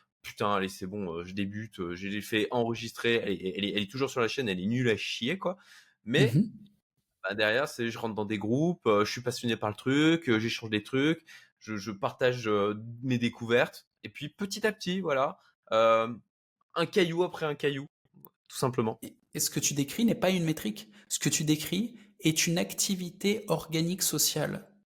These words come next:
Speaker 2: C'est, c'est le terme. Ce que tu décris, en fait, c'est une vraie vie sociale que t'as eue online. T'es allé discuter
Speaker 1: Mm.
Speaker 2: avec des vrais humains et tu leur as dit des vrais trucs. Ça n'est pas une métrique. En fait, en plus de poster tes vidéos, t'es allé parler à des vrais gens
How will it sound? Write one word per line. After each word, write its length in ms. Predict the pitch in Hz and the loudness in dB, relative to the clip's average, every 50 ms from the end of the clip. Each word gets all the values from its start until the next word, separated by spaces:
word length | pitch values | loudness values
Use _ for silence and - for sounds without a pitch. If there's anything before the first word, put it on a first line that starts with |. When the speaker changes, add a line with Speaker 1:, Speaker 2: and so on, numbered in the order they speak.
| _ _ _ _ _ _ _ _ | _ _ _ _ _ _ _ _
Speaker 2:
C'est, 120 | - 113 127 | -12 -6 -4
c'est 160 | - 147 139 | -4 -2 0
le 140 | 143 165 - | 0 0 2
terme. 360 | 277 277 247 185 143 139 - - - - - - | 2 0 2 2 0 -2 -2 -4 -6 -6 -4 -4
Ce 100 | - - | -4 -2
que 100 | - 196 | 0 0
tu 140 | 190 - 185 | 0 0 0
décris, 440 | 175 175 175 - - 214 262 285 | -2 -2 -2 -2 -2 -2 -2 0
en 100 | - 160 | 0 -2
fait, 400 | 156 - 190 247 262 - - - - - - - - - _ - | -2 -2 -2 -2 -4 -6 -10 -14 -16 -14 -6 -6 -6 -6 _ -2
c'est 260 | - - - 196 202 | 0 2 2 2 0
une 240 | - - 165 160 147 | 0 0 0 0 0
vraie 280 | 139 143 143 196 247 | 0 2 2 2 2
vie 180 | 240 226 240 226 | 2 0 0 0
sociale 500 | - - 220 202 - - 185 185 214 233 | 0 0 0 0 0 0 0 -2 -2 -2
que 100 | - - | -6 -4
t'as 120 | 196 202 202 | 0 0 2
eue 80 | 202 | 2
online. 500 | 202 202 208 233 262 247 185 143 143 - - _ _ _ _ _ _ _ | 2 2 0 0 0 -2 -2 -2 -4 -8 -12 _ _ _ _ _ _ _
T'es 80 | - 175 | 4 4
allé 180 | 175 175 185 | 4 4 2
discuter 360 | 160 165 156 - - - 98 185 | 0 0 0 2 4 4 4 4
Speaker 1:
Mm. 20 | |
Speaker 2:
avec 160 | 175 143 131 | 4 0 0
des 100 | 127 127 | 0 -2
vrais 300 | 123 127 120 127 143 180 | -2 0 0 0 2 2
humains 300 | 196 185 160 143 156 214 | 4 4 6 6 6 4
et 60 | 233 | 4
tu 140 | 214 - - | 2 2 2
leur 120 | 160 151 156 | 2 4 4
as 60 | 151 | 2
dit 120 | 160 170 | 0 0
des 100 | 175 175 | 0 0
vrais 220 | 151 147 151 165 160 | 0 0 -2 -2 -4
trucs. 260 | - - 214 196 - | -4 -4 -4 -2 0
Ça 160 | - - - | 0 2 2
n'est 100 | 135 127 | 0 0
pas 180 | - - 156 165 | -2 -2 -2 -2
une 120 | 175 180 | -2 -4
métrique. 460 | 175 170 - - 208 196 - - _ _ _ _ _ _ _ _ _ _ _ _ _ _ _ _ _ _ | -8 -10 -10 -12 -14 -16 -16 -20 _ _ _ _ _ _ _ _ _ _ _ _ _ _ _ _ _ _
En 60 | - 143 | -2 0
fait, 160 | 196 214 - - - - _ _ _ _ - | 0 0 -2 -8 -18 -20 _ _ _ _ -2
en 80 | 151 | -2
plus 320 | 147 - - 226 240 220 160 | 2 2 2 2 2 0 -2
de 60 | 147 | -4
poster 280 | 143 - 156 151 - 160 | -4 -4 -4 -4 -6 -4
tes 100 | 156 151 | -6 -6
vidéos, 640 | 135 131 135 127 127 131 160 233 277 - - _ _ _ _ _ _ _ _ _ _ _ | -4 0 2 2 4 4 2 2 -2 -4 -10 _ _ _ _ _ _ _ _ _ _ _
t'es 100 | - 127 | 0 0
allé 260 | 117 117 120 143 214 220 | 2 4 4 2 2 2
parler 500 | - - 156 117 123 131 127 147 214 226 | 0 -2 -2 0 0 0 0 2 0 0
à 80 | 165 | 0
des 140 | 131 135 135 | 0 0 0
vrais 360 | 127 131 127 - 123 127 123 | 0 -2 -4 -4 -2 0 0
gens 460 | 123 117 127 123 147 240 - - _ | 2 2 2 2 0 -2 -4 -8 _